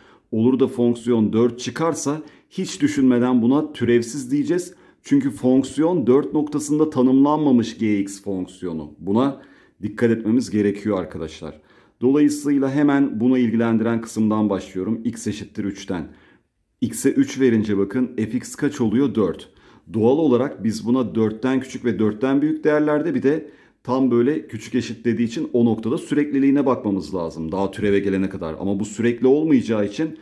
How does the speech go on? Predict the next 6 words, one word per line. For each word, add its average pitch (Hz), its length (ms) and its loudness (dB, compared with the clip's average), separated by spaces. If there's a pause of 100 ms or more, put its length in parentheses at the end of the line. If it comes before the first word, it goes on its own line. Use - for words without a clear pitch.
(240)
türevsiz 110 460 -2
olacak. 131 440 2
İkiyi 127 320 0
geçtik. 110 500 -2 (380)
Bire 123 280 0
gelirsek, 151 580 -2